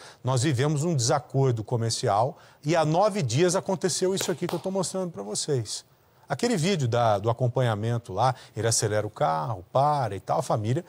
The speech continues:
se sentiu intimidada. Se foi intimidada ou não, é outra história, são outros quinhentos. Cadê o Lucas, por favor? Ô, ô, Lucas,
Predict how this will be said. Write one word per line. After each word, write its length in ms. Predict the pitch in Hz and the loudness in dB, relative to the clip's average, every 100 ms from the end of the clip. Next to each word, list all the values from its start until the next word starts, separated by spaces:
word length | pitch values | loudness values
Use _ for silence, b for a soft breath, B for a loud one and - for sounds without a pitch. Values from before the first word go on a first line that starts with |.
| B B | B B
se 160 | - 170 | -4 -2
sentiu 440 | - 185 - 180 | 0 -2 -2 -4
intimidada. 720 | 202 - 233 262 - 123 101 | -4 -6 -8 -6 -2 0 0
Se 160 | 92 180 | -2 -2
foi 240 | - 196 | 2 2
intimidada 720 | 170 143 156 127 117 117 110 | 2 -2 -2 2 4 4 2
ou 220 | 117 117 107 | 2 2 2
não, 320 | 151 190 120 B B B - | 2 2 0 B B B -2
é 420 | 165 156 151 139 | 2 4 4 4
outra 300 | 151 202 226 | 4 2 0
história, 380 | - - 113 95 | -4 0 0 2
são 200 | - 151 | 2 2
outros 280 | 180 226 - | 2 2 -2
quinhentos. 680 | 226 156 123 - - - - b b | -2 0 0 -2 -10 -14 -18 b b
Cadê 200 | - 185 | -2 2
o 120 | 226 190 | 4 4
Lucas, 340 | 175 151 143 | 2 2 0
por 140 | 156 | -2
favor? 420 | 139 127 120 101 - b b b b _ | 0 0 2 0 -2 b b b b _
Ô, 460 | 143 143 139 139 135 | 2 4 4 4 2
ô, 80 | 170 | 2
Lucas, 640 | 214 208 110 92 - - | 2 0 -2 -4 -6 -10